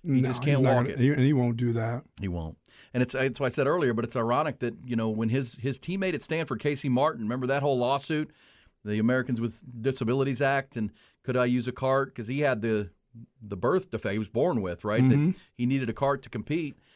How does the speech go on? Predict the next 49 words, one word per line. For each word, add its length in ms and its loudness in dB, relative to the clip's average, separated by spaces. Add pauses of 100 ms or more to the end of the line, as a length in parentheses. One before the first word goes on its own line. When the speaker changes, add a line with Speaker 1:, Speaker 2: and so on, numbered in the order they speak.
(240)
Speaker 1:
He 140 -2
won 260 4
that 220 0
case, 600 -2 (680)
but 380 -6
Tiger 300 2
opposed 380 0
him. 120 -10 (280)
Tiger 360 0
and 100 4
most 240 2
of 60 -2
the 80 0
golf 280 2
world 360 0
and 120 2
the 40 0
professional 420 -4
golfers 320 -2
opposed 480 -2
that. 240 -4 (460)
Now, 260 -6
so 80 -6
Tiger 340 0
will 120 2
never 480 2
advocate 500 -2
for 80 -10
him 160 0
using 260 0
a 60 -6
cart, 320 -4
but 220 -8 (200)
<laughs> 220 -18
I 40 -6
bet 120 2
the 60 -6
T 160 0
V 120 2
network 340 0
would 120 -4
say, 240 2
Speaker 2:
Sure 220 4
they 100 6
would. 220 0
Speaker 1:
"We'll 160 6
advocate 420 0
for 240 2
it. 100 -6